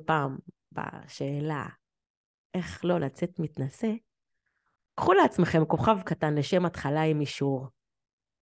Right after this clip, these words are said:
אתם לא מתנשאים. ומי שלא מתנשא, יהיה לו קשה לצאת מתנשא. זה פשוט לא יצא, כי אתם לא כאלה. אבל מה שכן יכול לקרות,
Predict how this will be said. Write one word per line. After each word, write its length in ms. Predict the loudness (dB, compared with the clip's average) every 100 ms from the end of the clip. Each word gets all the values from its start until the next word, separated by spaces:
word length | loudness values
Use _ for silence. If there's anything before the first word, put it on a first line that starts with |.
| -6
אתם 320 | -4 -2 0 2
לא 180 | 2 0
מתנשאים. 920 | -4 -6 -8 -8 -14 -12 -10 -12 _ _ _ _ _ _ _ _ _ -20 -20 -2
ומי 300 | 4 6 6
שלא 380 | 6 6 8 6
מתנשא, 540 | 2 0 -4 -4 -8 -8 _ 0
יהיה 220 | 4 6
לו 160 | 6
קשה 360 | 2 0 4 2 2 _
לצאת 760 | 6 6 4 -4 6 6 6 2
מתנשא. 580 | 0 0 -2 -2 -6 -12 -14 _ _ _ _ _ _ _ _ -10
זה 120 | -8
פשוט 440 | -6 0 0 4
לא 120 | 4 4
יצא, 520 | 0 -4 4 6 6 4 -6 -12
כי 180 | -8 -6
אתם 260 | -4 -4
לא 100 | -4 -8 -12
כאלה. 500 | -12 -6 -4 -4 -6 -10 _ _ _ _ _ _ _ _ _ _ _
אבל 200 | 2 4
מה 100 | 4
שכן 400 | 2 -4 -4 -2 -2
יכול 260 | -2 -2
לקרות, 500 | -4 -4 -6 -6 -10